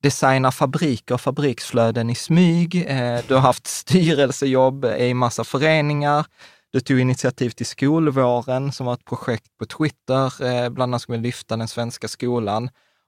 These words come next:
Och liksom på senare tid uppfunnit det här begreppet som jag älskar och många i forumet har börjat älska i form av tankespjärn. Som du både liksom poddar, skriver om, har en YouTube-kanal, en Patreon-community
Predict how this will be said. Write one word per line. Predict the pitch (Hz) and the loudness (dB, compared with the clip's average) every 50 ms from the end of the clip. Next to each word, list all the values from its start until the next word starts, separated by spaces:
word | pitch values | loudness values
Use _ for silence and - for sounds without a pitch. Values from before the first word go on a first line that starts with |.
| _ _ - | _ _ 0
Och | 131 120 - _ - - | 0 0 -2 _ -8 -6
liksom | 127 120 113 - 131 117 | -4 -4 -4 -4 -6 -8
på | - | -6
senare | - - 135 135 127 120 120 | -4 -2 -2 0 0 -2 -4
tid | - 143 117 107 - | -4 -4 -4 -4 -4
uppfunnit | - 127 135 - - - - 110 101 104 107 107 - - | -4 -6 -6 -6 -8 -6 -4 -2 -2 0 -2 -4 -2 -2
det | 123 | 0
här | 117 110 101 | 0 0 0
begreppet | 101 107 110 - 139 147 131 107 - _ - 104 101 - | 0 -2 -4 -2 -2 -2 -2 -4 -6 _ -6 -6 -6 -4
som | - 117 107 110 110 | -4 -4 -4 -4 -2
jag | 92 127 147 156 151 143 143 | 0 2 2 4 4 4 2
älskar | 143 143 135 - - 131 120 | 2 0 -2 -4 -6 -4 -4
och | 117 | -2
många | 117 123 123 113 110 | -2 -2 -2 -4 -4
i | |
forumet | 107 - - 143 160 170 147 113 107 113 113 117 - | -6 -4 -2 -2 -2 -2 -2 -4 -6 -8 -8 -8 -8
har | 120 | -6
börjat | 117 120 123 - - | -6 -6 -6 -4 -2
älska | 151 147 135 - - - 117 117 | -4 -4 -4 -6 -8 -6 -6 -6
i | 104 110 | -6 -6
form | - - 120 117 117 | -6 -4 -4 -2 -2
av | 113 113 113 - | -2 -4 -4 -6
tankespjärn. | - - 131 151 160 165 - - - - - - - - 190 180 156 156 151 - _ _ _ _ _ _ - | -4 -2 0 0 0 -2 -4 -8 -10 -10 -12 -16 -16 -10 -6 -4 -2 -2 -4 -4 _ _ _ _ _ _ -4
Som | - 127 120 113 | -2 0 0 0
du | 120 | 0
både | 120 117 127 120 117 117 110 104 | 2 2 2 2 2 2 0 0
liksom | 104 107 - - 104 98 | -2 -4 -6 -6 -8 -4
poddar, | - 160 165 165 156 147 156 147 147 147 | 0 0 0 0 0 0 0 2 2 0
skriver | - - - - - 147 143 139 139 131 135 127 127 131 | -2 -6 -10 -8 -4 -4 -2 -2 -2 -2 -2 -2 -2 0
om, | 135 131 127 127 127 131 | 0 0 0 -2 -2 -4
har | 131 127 127 120 | -2 0 0 0
en | 120 123 | 0 0
YouTube-kanal, | 127 139 131 127 - - 123 120 - - 123 117 120 117 117 120 120 120 | -2 -2 -4 -4 -4 -6 -8 -8 -8 -8 -6 -4 -2 -2 0 0 -2 -2
en | 123 117 117 | -4 -8 -8
Patreon-community | - - 135 117 - - - 123 113 113 117 - - 117 113 113 117 120 120 117 - _ 101 110 117 120 | -6 -6 -6 -6 -6 -8 -6 -6 -6 -6 -8 -8 -8 -8 -6 -6 -8 -8 -10 -12 -12 _ -8 -6 -6 -6